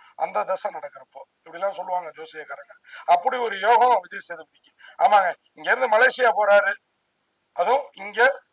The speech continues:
சிறை கைதியா இருந்துட்டு மலேசியாவுக்கு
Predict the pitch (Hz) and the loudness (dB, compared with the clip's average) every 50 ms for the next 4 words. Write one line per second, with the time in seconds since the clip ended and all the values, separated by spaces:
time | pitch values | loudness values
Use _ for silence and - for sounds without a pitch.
0 | _ _ - - - - 220 233 240 262 277 269 - _ _ _ - 214 220 214 | _ _ -20 -20 -8 -4 0 2 2 2 2 0 -6 _ _ _ -8 -8 -8 -8
1 | 208 208 202 196 190 185 190 - - 254 247 - - 202 208 214 - - 202 185 | -6 -2 0 0 0 0 -6 -12 -14 -14 -10 -8 -6 -6 -6 -8 -8 -6 -4 -4
2 | 170 170 - _ - - | -4 -4 -8 _ -20 -20